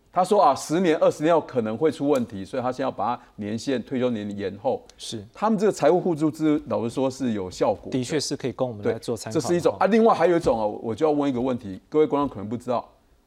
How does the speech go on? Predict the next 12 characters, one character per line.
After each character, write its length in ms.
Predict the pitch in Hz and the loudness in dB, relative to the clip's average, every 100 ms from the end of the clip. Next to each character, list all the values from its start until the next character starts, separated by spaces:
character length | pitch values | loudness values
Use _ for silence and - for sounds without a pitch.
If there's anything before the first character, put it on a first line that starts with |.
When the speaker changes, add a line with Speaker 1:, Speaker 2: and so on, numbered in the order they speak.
| _ _ _ _ _ | _ _ _ _ _
Speaker 1:
我 100 | 131 | -2
们 100 | 139 | 0
那 60 | 185 | 2
个 160 | 165 | 2
公 240 | - 170 175 | 4 2 2
益 80 | |
彩 200 | 151 113 | 0 -2
券 140 | - 147 120 | 0 -2 -2
盈 200 | 107 127 | -4 -4
余 200 | 98 85 | -4 -8
啊， 100 | - - _ | -12 -16 _
Speaker 2:
嗯。 260 | 127 117 | -14 -14